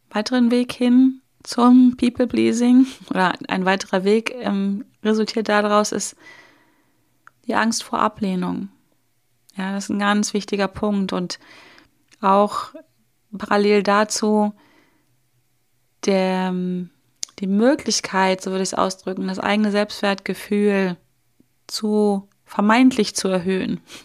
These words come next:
durch dieses Feedback im Außen ist auch ein Weg zum People-Pleasing. Denn Menschen, die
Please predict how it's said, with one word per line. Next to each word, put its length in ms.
durch 320
dieses 280
Feedback 420
im 140
Außen 560
ist 160
auch 140
ein 160
Weg 220
zum 140
People-Pleasing. 680
Denn 240
Menschen, 400
die 400